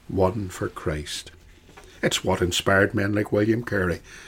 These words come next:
to carry the gospel to far-off lands. They were influenced by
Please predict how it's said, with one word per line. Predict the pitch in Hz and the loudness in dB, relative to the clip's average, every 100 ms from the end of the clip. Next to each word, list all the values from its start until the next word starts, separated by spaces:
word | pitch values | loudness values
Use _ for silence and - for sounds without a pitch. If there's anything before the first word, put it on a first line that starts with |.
| - | -18
to | - | -14
carry | - 117 127 123 | -2 6 8 8
the | 107 | 4
gospel | - 92 92 - - 92 | 0 -2 -2 -4 -2 -2
to | - - | -2 -6
far-off | - - 110 117 98 101 - | -4 -2 2 2 2 -4 -4
lands. | 82 80 78 82 - - - - - - - _ | -4 -4 -6 -10 -14 -16 -20 -20 -20 -20 -20 _
They | - - | -4 0
were | 85 | 4
influenced | 107 147 117 101 95 - | 4 4 6 6 4 -2
by | 98 90 90 | 0 0 -2